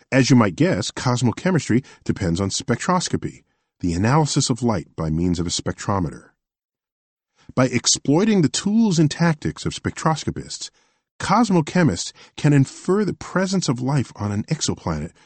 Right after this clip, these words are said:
regardless of whether that life has sentience, intelligence, or technology. The method works because every element, every molecule, no matter where it exists in the universe, absorbs, emits,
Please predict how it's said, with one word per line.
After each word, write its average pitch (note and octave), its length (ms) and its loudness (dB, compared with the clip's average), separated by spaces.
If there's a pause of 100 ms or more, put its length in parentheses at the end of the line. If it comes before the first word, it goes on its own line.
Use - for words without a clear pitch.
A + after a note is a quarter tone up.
(260)
regardless G2 580 2 (160)
of G#2+ 160 0
whether E3 220 4
that B2 220 2
life A2 320 0
has D#2+ 180 -4
sentience, F#3+ 720 -2 (300)
intelligence, C#3 640 0 (140)
or D#3+ 160 2
technology. D#3+ 800 -2 (1300)
The G#2 80 4
method A#2+ 360 6
works G#2+ 420 2 (160)
because D3 320 2 (100)
every D3+ 480 2
element, B2 480 0
every G#2 460 4
molecule, C#3 720 4
no F2 120 4
matter F#2 280 2
where G2 320 4
it E3+ 60 4
exists C3 440 2
in A#2+ 120 6
the A#2+ 100 6
universe, E2+ 520 0 (380)
absorbs, G#2 720 0 (300)
emits, F2 720 0